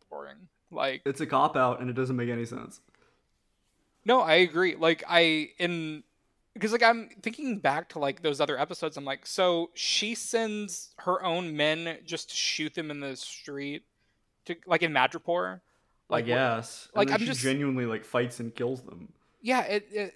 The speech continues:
Speaker 1: <sighs> like, yeah, exactly, right? So, like, there's a lot of, like, I mean, I don't wanna call it, like, plot holes, 'cause I'm sure, like, it makes sense or whatever if I, like, thought about it enough, but, like, even just, like, as a build-up and then a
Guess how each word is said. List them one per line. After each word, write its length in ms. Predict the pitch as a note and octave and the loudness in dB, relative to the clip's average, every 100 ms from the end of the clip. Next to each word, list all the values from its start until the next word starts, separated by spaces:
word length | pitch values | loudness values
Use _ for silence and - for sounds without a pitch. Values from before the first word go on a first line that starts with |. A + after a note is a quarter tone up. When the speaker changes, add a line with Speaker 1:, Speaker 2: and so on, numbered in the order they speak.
| - F#3 F#3 | -14 -12 -14
Speaker 1:
<sighs> 340 | - _ _ - | -18 _ _ -14
like, 180 | F#3 - | -14 -2
yeah, 300 | A3+ D4+ D#4+ | 6 8 6
exactly, 540 | F#3+ G3+ B3+ C4 D3 | -2 4 4 4 -4
right? 320 | C3+ E3 F#3+ F#3+ | -2 0 -2 -6
So, 120 | G#3 | -6
like, 300 | F#3+ F3 - _ - - - _ - | -4 -4 -6 _ -20 -20 -20 _ 0
there's 160 | G3+ | 2
a 40 | G3 | 4
lot 160 | A3+ | 2
of, 100 | C#4 | 0
like, 540 | B3 G#3 D#3+ - - - _ _ | 0 -2 -2 -6 -20 -20 _ _
I 40 | G#3+ | 0
mean, 80 | A3+ | 4
I 120 | A3+ | 4
don't 100 | A#3+ | 4
wanna 100 | B3 | 4
call 120 | A3+ | 4
it, 40 | F#3+ | 2
like, 160 | D#3 | -2
plot 320 | - C#3 C3 D3+ | -8 -4 -4 -2
holes, 300 | D3+ D#3+ - | -2 -4 -6
'cause 140 | - | -10
I'm 140 | C#3 C3+ | -12 -8
sure, 380 | - D3+ D3+ - | -4 -4 -4 -6
like, 260 | D3+ C#3 C3 - | -8 -8 -10 -14
it 80 | C#3+ | -10
makes 300 | C3+ C3 - | -8 -8 -10
sense 360 | A#2+ B2+ C3+ | -12 -14 -10
or 60 | C#3 | -4
whatever 300 | C#3 C#3+ C#3+ | -2 -2 -2
if 100 | C#3 | -6
I, 100 | B2+ | -6
like, 180 | B2+ B2 - | -8 -12 -12
thought 160 | B2 B2 | -8 -6
about 200 | C3 C#3 | -4 -4
it 80 | |
enough, 300 | C#3 C#3+ C#3 _ | -4 -6 -6 _
but, 120 | - - | -14 -10
like, 240 | B2 B2+ _ _ _ _ _ _ | -10 -10 _ _ _ _ _ _
even 240 | B3+ F4 G4+ | -4 -2 -2
just, 140 | E4 | -2
like, 120 | C4+ | -2
as 220 | - G3+ | 2 2
a 80 | F#3+ | 4
build-up 720 | E3+ C#3 D3 C#3 D#3 E3+ E3 - | 0 -2 -2 0 4 4 4 -2
and 140 | D#3 | -4
then 80 | D3 | -2
a 280 | C#3+ C#3 | -2 -4